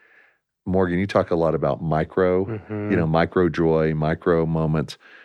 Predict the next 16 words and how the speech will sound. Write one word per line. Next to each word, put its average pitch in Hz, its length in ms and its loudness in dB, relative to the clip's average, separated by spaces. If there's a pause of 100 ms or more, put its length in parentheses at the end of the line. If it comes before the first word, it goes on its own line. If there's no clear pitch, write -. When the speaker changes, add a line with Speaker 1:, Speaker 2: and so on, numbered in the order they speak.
(220)
Speaker 1:
Well, 98 420 4 (280)
I 110 140 -4
found 135 420 0
I 110 60 6
was 85 200 0
not 92 240 2
handling 92 540 0
those 78 240 0
well 76 220 2
because 78 680 0 (460)
when 95 160 2
the 85 80 2
big 80 320 2
things 90 260 0
didn't 76 380 -4
happen 78 520 -6